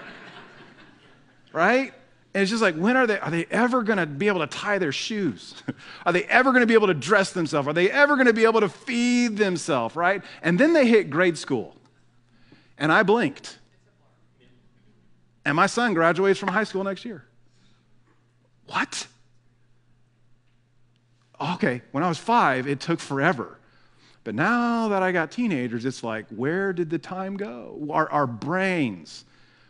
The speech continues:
for some reason, I don't, I, I can't explain it. But time is so skewed, so when we come to this idea of eternity, it's like,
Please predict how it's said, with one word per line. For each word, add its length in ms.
for 120
some 420
reason, 340
I 80
don't, 180
I, 100
I 40
can't 380
explain 360
it. 100
But 180
time 500
is 120
so 300
skewed, 480
so 120
when 180
we 80
come 240
to 80
this 180
idea 460
of 60
eternity, 440
it's 200
like, 220